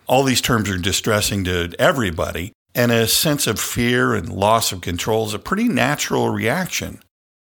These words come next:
For most, the terms pandemic and recession and all of that stuff, they're the overriding triggers. But it's quite possible that for some, maybe even you,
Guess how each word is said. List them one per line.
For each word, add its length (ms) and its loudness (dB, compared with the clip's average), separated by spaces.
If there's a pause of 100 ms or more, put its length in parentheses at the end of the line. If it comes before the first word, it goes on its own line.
(140)
For 160 0
most, 560 4
the 80 0
terms 340 0
pandemic 840 0 (340)
and 640 -4
recession 1000 -2
and 320 -8
all 340 2
of 120 -4
that 240 -2
stuff, 440 -6
they're 200 2
the 180 0
overriding 720 2
triggers. 500 -4 (160)
But 120 2
it's 140 -6
quite 380 0
possible 580 -2
that 160 0
for 120 -4
some, 360 0
maybe 280 2
even 280 -2
you, 360 -2